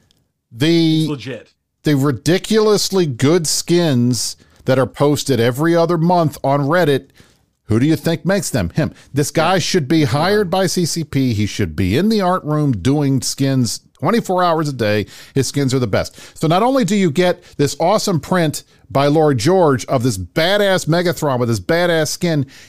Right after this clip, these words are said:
Speaker 1: you get the fucking
Speaker 2: The skin,
Speaker 1: actual
Speaker 2: yeah.
Speaker 1: skin in the
Speaker 2: It's so
Speaker 1: game.
Speaker 2: cool.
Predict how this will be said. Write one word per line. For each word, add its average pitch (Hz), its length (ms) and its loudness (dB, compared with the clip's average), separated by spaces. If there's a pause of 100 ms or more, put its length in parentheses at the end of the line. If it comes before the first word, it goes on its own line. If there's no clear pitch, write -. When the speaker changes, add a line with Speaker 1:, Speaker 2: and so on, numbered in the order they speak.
Speaker 1:
you 156 160 2
get 247 420 -2
the 196 100 2
fucking 226 440 -2
Speaker 2:
The 202 60 0
skin, 208 160 -2
Speaker 1:
actual 240 380 2
Speaker 2:
yeah. 190 60 2
Speaker 1:
skin 247 680 -2
in 269 200 2
the 262 60 2
Speaker 2:
It's 202 100 -2
so 277 60 2
Speaker 1:
game. 285 320 2
Speaker 2:
cool. - 160 -14